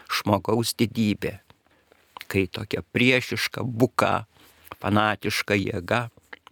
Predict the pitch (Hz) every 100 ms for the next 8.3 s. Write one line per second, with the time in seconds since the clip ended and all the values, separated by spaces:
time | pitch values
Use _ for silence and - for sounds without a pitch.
0 | - 107 - 92 - 92 95 104 - 95
1 | - 107 123 123 113 - 98 107 98 95
2 | - 90 92 104 135 180 185 - 214 _
3 | - - - - - 110 104 - 131 120
4 | - - 120 - 117 120 117 - 110 110
5 | 117 110 95 95 - 95 - 98 - 104
6 | 92 107 143 - 123 113 - - 113 127
7 | 110 101 98 - 95 98 - - 107 127
8 | 127 110 101